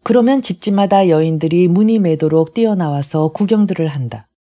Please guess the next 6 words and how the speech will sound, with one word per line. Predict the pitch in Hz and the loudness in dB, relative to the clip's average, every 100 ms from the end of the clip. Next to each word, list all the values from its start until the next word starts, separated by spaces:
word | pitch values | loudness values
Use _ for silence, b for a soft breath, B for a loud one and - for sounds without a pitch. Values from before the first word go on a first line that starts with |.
| _ _ _ _ _ _ _ _ | _ _ _ _ _ _ _ _
늙은이고 | 180 214 226 233 214 196 220 | 0 2 4 2 0 2 2
젊은이고 | 190 180 175 170 170 165 | 0 0 0 0 0 -2
간에 | 165 151 156 | -2 -2 -2
차림은 | 156 - 240 226 240 | -4 -4 -2 -2 -2
거의 | 226 165 160 | -2 -2 -2
같다. | 156 127 - 104 | -4 -10 -12 -18